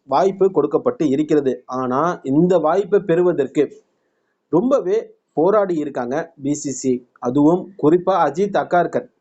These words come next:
சுப்மன் கில், இவங்க ரெண்டு பேருமே போராடி இருக்காங்க. கௌதம் கம்பீர் சாய் சுதர்சனை இந்திய அணிக்குள்ள எடுக்கவே கூடாது, அவரை டெஸ்ட் விளையாடுவதற்கு ஒரு சரியான வீரர் இல்ல அப்படின்னு தொடர்ந்து கம்பீர் பாத்தீங்கன்னா நிராகரித்தும் இருக்காராம். ஆனா, சாய் சுதர்சனோட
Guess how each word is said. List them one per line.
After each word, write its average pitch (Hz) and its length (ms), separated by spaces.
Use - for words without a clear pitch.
சுப்மன் 180 380
கில், - 180
இவங்க 208 300
ரெண்டு 240 260
பேருமே 196 300
போராடி 160 400
இருக்காங்க. 139 400
கௌதம் 190 320
கம்பீர் 165 420
சாய் 165 420
சுதர்சனை 165 680
இந்திய 190 360
அணிக்குள்ள 175 340
எடுக்கவே 160 560
கூடாது, 131 640
அவரை 147 340
டெஸ்ட் 170 340
விளையாடுவதற்கு 160 680
ஒரு 147 160
சரியான 180 480
வீரர் 170 360
இல்ல 156 320
அப்படின்னு 131 500
தொடர்ந்து 208 500
கம்பீர் 160 360
பாத்தீங்கன்னா 139 420
நிராகரித்தும் 151 640
இருக்காராம். 127 460
ஆனா, 143 640
சாய் 208 420
சுதர்சனோட 170 680